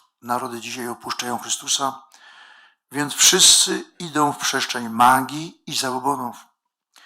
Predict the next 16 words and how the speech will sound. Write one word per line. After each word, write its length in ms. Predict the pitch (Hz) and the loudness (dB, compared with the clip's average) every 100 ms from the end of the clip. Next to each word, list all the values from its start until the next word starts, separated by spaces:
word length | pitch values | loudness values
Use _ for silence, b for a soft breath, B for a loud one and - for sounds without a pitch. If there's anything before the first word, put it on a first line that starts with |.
| B B B B B - | B B B B B -8
Polska 400 | - 170 - 160 | 2 2 6 4
otrzymała 600 | 151 - 151 156 151 151 | 4 0 4 6 6 4
ogromną 580 | 147 147 165 160 151 139 | 0 2 0 4 2 2
misję 360 | 156 - 143 | 2 2 2
od 100 | 123 | -4
Boga, 280 | 123 135 123 | -6 -4 -4
ma 140 | 117 | -4
być 220 | 117 117 - | -6 -8 -6
prawdziwym 640 | 123 123 - 147 147 131 | -2 -2 -2 -4 -2 0
apostołem 800 | 117 - 120 - 143 147 139 127 B B B B B - | -2 0 -2 0 0 2 0 -2 B B B B B -6
wśród 520 | - - 139 - - | -2 0 -2 -8 -14
narodów 600 | 123 131 131 131 123 - | 2 4 4 -2 -6 -4
świata. 680 | - - 127 127 120 113 101 - _ _ _ _ _ _ _ _ - _ _ _ _ _ _ _ _ _ _ _ | -4 4 4 6 2 0 -2 -16 _ _ _ _ _ _ _ _ -20 _ _ _ _ _ _ _ _ _ _ _
Głoszenie 480 | 123 131 165 151 147 | -2 0 2 2 0
Królestwa 420 | - 147 139 139 | 2 0 2 0
Bożego 720 | 127 120 156 147 131 - - | 0 -2 -2 2 0 0 -14